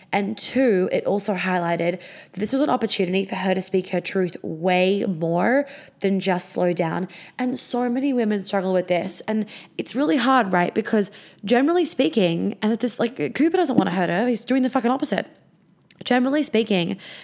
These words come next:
men aren't trying to hurt us. Men aren't trying to get power over us or abuse us or anything like that. Um, men want us to, I was saying this in the last episode as well, like, men wanna please us, they wanna be there for us. And we also have an,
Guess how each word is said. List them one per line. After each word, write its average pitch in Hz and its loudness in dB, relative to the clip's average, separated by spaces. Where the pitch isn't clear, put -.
men 269 4
aren't 330 2
trying 220 2
to 185 2
hurt 196 4
us. 175 2
Men 226 4
aren't 269 2
trying 196 2
to 185 0
get - 0
power 180 4
over 175 2
us - 2
or 208 2
abuse 185 0
us - 0
or - -4
anything 190 0
like 175 0
that. - 0
Um, 208 2
men 269 2
want 277 4
us 254 0
to, - -2
I 208 6
was 226 2
saying 262 2
this 254 -2
in 254 0
the 269 4
last 254 4
episode 233 2
as 220 0
well, 247 2
like, 220 0
men 247 2
wanna 254 0
please 269 2
us, 233 0
they 214 -2
wanna 220 0
be 220 -2
there 220 2
for 196 0
us. 190 2
And 233 2
we 247 4
also 294 4
have 226 2
an, 214 2